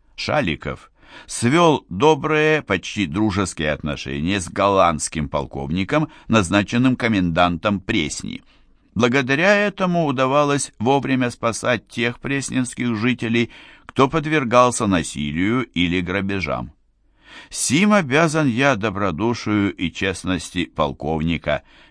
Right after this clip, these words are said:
пишет Шаликов, который часто, подобно мне, вздыхал о своем отечестве. Некогда я спросил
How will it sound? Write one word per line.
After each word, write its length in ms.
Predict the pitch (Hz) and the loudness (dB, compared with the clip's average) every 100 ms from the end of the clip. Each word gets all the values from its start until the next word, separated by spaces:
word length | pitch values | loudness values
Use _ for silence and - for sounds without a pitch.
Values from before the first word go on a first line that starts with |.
| - | -2
пишет 320 | 92 80 71 | -2 -2 -4
Шаликов, 640 | - 82 85 80 87 - _ _ _ _ - | 0 0 0 -2 -4 -4 _ _ _ _ -2
который 640 | 110 - 107 123 127 123 | 0 2 2 4 2 0
часто, 640 | - 101 110 - - 117 | 2 4 4 2 0 0
подобно 580 | - 101 85 104 90 98 | 2 -2 -2 -2 0 0
мне, 340 | 90 87 92 | 2 2 2
вздыхал 840 | 82 73 80 87 - 87 92 90 78 _ - | 0 -4 -4 -4 2 6 6 4 0 _ -6
о 80 | |
своем 420 | 82 80 78 76 76 | -4 -2 -2 -2 -2
отечестве. 760 | 67 71 69 82 - 98 98 - _ _ _ - - | -4 -8 -6 -8 -4 -2 -2 -4 _ _ _ -20 -6
Некогда 560 | - 139 214 220 190 180 | 2 4 4 2 -2 0
я 200 | 160 170 | 0 0
спросил 760 | - 151 151 - 175 175 165 | -2 2 2 2 4 4 4